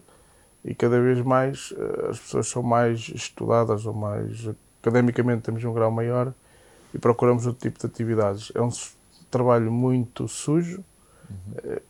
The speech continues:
Speaker 1: tem que ser automatizado, não há forma de, de continuar manualmente.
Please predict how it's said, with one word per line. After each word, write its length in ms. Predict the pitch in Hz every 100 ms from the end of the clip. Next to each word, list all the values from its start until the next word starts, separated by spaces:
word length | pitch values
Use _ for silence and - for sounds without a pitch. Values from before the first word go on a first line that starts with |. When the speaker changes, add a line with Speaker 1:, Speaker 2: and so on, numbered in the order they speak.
| _ -
Speaker 1:
tem 120 | 123
que 60 | -
ser 180 | 127
automatizado, 760 | 123 120 123 117 120 131 117 110
não 240 | 104 107
há 100 | 107
forma 460 | 107 - 110 110 107
de, 120 | 117
de 640 | 104 107 113 113 113 123 -
continuar 440 | 110 110 113 110
manualmente. 580 | 113 113 120 113 104